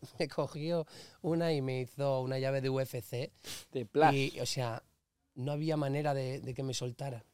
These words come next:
Speaker 1: Casi me hace un mataleón.
Speaker 2: <laughs>
Speaker 1: Yo no sé si es que me quería o me quería matar. Pero muy divertido. Entonces, claro, me sacó la seguridad, me subieron al escenario y yo con unos pelos como el Rey León, claro, despeinado de, de la paliza <laughs> que me habían dado, y seguí cantando como si nada y es muy divertido. Por ahí está en YouTube.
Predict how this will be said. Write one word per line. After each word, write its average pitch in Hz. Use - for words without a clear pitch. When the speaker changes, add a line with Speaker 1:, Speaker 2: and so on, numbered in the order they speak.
Speaker 1:
Casi -
me 165
hace 165
un 151
mataleón. 131
Speaker 2:
<laughs> -
Speaker 1:
Yo 131
no 170
sé 170
si 147
es 135
que 143
me 135
quería 143
o 202
me 147
quería 127
matar. 127
Pero 139
muy 151
divertido. 147
Entonces, 156
claro, 165
me 127
sacó 147
la 151
seguridad, 156
me 139
subieron 143
al 151
escenario 165
y 147
yo 139
con 139
unos 147
pelos 147
como 127
el 123
Rey 135
León, 160
claro, 156
despeinado 131
de, 143
de 131
la 123
paliza 120
<laughs> -
que -
me 143
habían 139
dado, 147
y 135
seguí 131
cantando 135
como 135
si 131
nada 135
y 127
es 120
muy 123
divertido. 107
Por 123
ahí 135
está 131
en 117
YouTube. 117